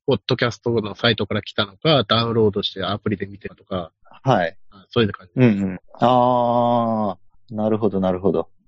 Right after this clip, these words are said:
Speaker 2: お、お、お。
Speaker 1: 何でも答えます。
Speaker 2: あ、じゃあ、いいですか？
Speaker 1: どうぞ。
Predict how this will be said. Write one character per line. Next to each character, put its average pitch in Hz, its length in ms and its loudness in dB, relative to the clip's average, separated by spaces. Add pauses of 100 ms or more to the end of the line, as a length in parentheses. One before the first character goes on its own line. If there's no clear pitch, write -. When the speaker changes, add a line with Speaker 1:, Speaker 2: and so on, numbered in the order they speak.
(200)
Speaker 2:
お、 - 80 2
お、 - 100 0 (880)
お。 127 160 -2 (400)
Speaker 1:
何 113 160 2
で 113 60 -2
も 120 80 -2
答 - 220 -10
え 123 40 -6
ま 127 100 -14
す。 - 140 -20 (200)
Speaker 2:
あ、 127 160 4 (580)
じ 107 100 6
ゃ 98 80 6
あ、 - 120 -2 (240)
い 156 40 -14 (140)
い 123 40 8
で 110 60 8
す - 80 -10
か？ 104 280 2 (340)
Speaker 1:
ど 104 80 2
う 92 60 0
ぞ。 98 220 -18